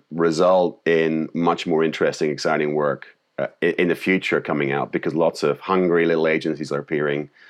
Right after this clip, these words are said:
be biting on the heels of the big guys, uh, and creating some great work. So it can only be good. I think sometimes the industry needs a reset, and now is probably one of those times.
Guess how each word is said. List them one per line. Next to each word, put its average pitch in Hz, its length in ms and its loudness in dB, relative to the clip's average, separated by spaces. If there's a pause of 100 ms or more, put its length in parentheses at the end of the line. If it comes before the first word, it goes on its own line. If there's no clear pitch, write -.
(340)
be 85 80 0
biting 92 400 2
on 80 100 2
the 78 80 0
heels 76 340 0
of 73 80 -2
the 71 60 -6
big 69 220 -4
guys, 67 560 -4 (160)
uh, 73 300 0
and 78 140 -4
creating 87 240 0
some 82 120 -2
great 82 200 0
work. 85 340 0
So 80 440 2
it 78 100 -4
can 87 120 -2
only 92 120 2
be 78 120 0
good. 76 360 0 (720)
I - 40 -12
think 80 160 -2
sometimes 76 580 -2
the 76 80 0
industry 71 260 -4
needs 69 140 -4
a 69 40 -2
reset, 64 500 -6 (140)
and 65 320 -10 (260)
now 76 480 0
is 64 80 -8
probably 65 260 -6
one 62 160 -6
of 58 60 -8
those 58 140 -10
times. 50 380 -12